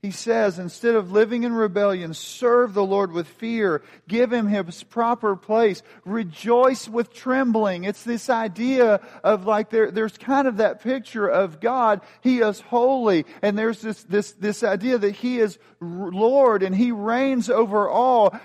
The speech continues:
And there's something of that that should produce in us a silence, a, a, a, a quietness, a, a, a, a, a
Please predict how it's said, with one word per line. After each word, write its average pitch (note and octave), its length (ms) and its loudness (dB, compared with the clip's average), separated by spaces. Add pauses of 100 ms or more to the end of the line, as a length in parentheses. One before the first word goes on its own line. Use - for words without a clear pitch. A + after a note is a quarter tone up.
And G#3 140 -2
there's A3 160 -2
something B3 460 0
of A3 160 -2
that A#3 240 2
that A3+ 160 -8
should A3 220 -6
produce G#3+ 580 -4
in G#3+ 120 -2
us G#3 380 2
a G#3 140 0
silence, B3+ 1080 -2 (560)
a, G3 100 2
a, - 20 6
a, F3 520 2 (120)
a G3 40 -2
quietness, A#3+ 1300 0 (260)
a, - 80 2
a, G3 540 2
a, F#3 380 2
a, F3 260 2
a D#3+ 80 -2